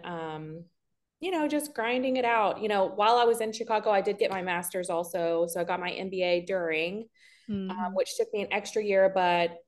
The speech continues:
Speaker 1: you know, now being out of residency and just having future goals, having that as, like, a backup, it was such a good idea to do. So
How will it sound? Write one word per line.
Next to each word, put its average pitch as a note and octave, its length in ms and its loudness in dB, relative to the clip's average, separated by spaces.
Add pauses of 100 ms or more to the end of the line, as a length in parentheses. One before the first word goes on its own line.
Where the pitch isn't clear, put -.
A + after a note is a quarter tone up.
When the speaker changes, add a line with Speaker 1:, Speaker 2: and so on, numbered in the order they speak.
(180)
Speaker 1:
you G#3+ 140 -2
know, F3 240 4 (220)
now G#3 280 2
being A3 280 2
out G3 160 4
of G3 100 0
residency F#3+ 560 0
and F#3 80 -6
just F3+ 160 -6
having F#3 300 -6
future F3+ 260 -4
goals, G3+ 720 6
having A3+ 480 2
that F3+ 460 4 (440)
as, F3+ 300 2
like, F3+ 160 -2
a E3+ 60 2
backup, E3+ 800 0 (500)
it F3+ 100 0
was F3 280 2
such F#3+ 220 0
a F#3 40 -6
good F#3 140 0
idea D#3+ 320 2
to D3+ 160 -10
do. D3+ 300 -2
So D3 560 -4